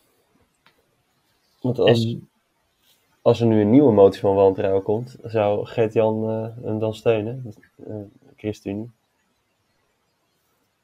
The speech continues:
Speaker 2: Nou, de ChristenUnie zei wel dat ze niet in de tijd van, eh,
Speaker 1: Oh, ja.
Speaker 2: crisis, eh, de regering willen onthoofden. Dus ik denk dat ze daar dan niet voor zouden stemmen.
Speaker 1: Oh, hij moet nog wel voor demissionair premier blijven, wat de fuck dat ook mag zijn.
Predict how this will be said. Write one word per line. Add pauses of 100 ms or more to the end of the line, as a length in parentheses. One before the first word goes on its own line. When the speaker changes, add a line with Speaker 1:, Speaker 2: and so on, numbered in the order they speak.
(300)
Speaker 2:
Nou,
de
ChristenUnie
zei
wel
dat
ze
niet
in
de
tijd
van,
eh, (580)
Speaker 1:
Oh,
ja.
Speaker 2:
crisis,
eh, (260)
de
regering
willen
onthoofden. (140)
Dus
ik
denk
dat
ze
daar (100)
dan
niet
voor
zouden
stemmen.
Speaker 1:
Oh,
hij
moet
nog
wel
voor
demissionair
premier
blijven,
wat
de
fuck
dat
ook
mag
zijn.